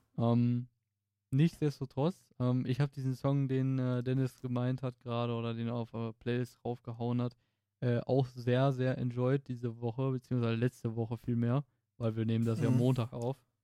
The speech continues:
Speaker 1: und ihr hört es dann ja Sonntag in aller Frische.
Speaker 2: Ja.
Speaker 1: Ähm,
Speaker 2: Wie immer.
Speaker 1: sodass wir Sonntag beziehungsweise nächste Woche Montag dann wieder den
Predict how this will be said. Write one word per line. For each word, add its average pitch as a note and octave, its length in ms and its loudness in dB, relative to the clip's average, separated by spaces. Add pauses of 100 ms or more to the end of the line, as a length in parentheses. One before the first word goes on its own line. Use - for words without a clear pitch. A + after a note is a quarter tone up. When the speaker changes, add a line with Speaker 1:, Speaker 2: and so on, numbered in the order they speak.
(380)
Speaker 1:
und B2 100 0
ihr B2 140 2
hört A#2+ 180 2
es A2+ 120 -18
dann A#2 160 0
ja A2+ 200 0 (140)
Sonntag B2+ 500 0 (440)
in C3 60 -6
aller A#2 220 0
Frische. C3 400 -2 (220)
Speaker 2:
Ja. C3 80 -12 (360)
Speaker 1:
Ähm, A#2+ 560 4
Speaker 2:
Wie - 80 -12
immer. B2 320 2
Speaker 1:
sodass B2 340 0
wir B2 340 0
Sonntag B2+ 520 2
beziehungsweise B2 560 2
nächste C3+ 280 2
Woche B2+ 180 0
Montag C3 360 2
dann B2+ 160 0
wieder B2+ 160 2
den B2 300 4